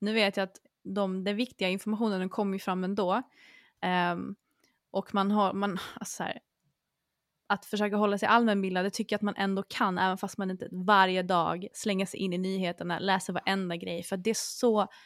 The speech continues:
alltså när var sist man läser någonting positivt i nyheterna?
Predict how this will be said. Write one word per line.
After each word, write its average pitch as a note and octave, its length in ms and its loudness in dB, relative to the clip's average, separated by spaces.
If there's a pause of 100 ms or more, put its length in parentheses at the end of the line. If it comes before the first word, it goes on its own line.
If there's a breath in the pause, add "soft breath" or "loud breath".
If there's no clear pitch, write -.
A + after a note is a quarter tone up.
(140 soft breath)
alltså A#3+ 200 2
när C4 280 6
var B3 100 2
sist - 300 -6
man G3+ 140 -2
läser G3+ 280 2
någonting F3+ 240 -4
positivt F3+ 520 -6
i F#3+ 40 -4
nyheterna? G3 540 -4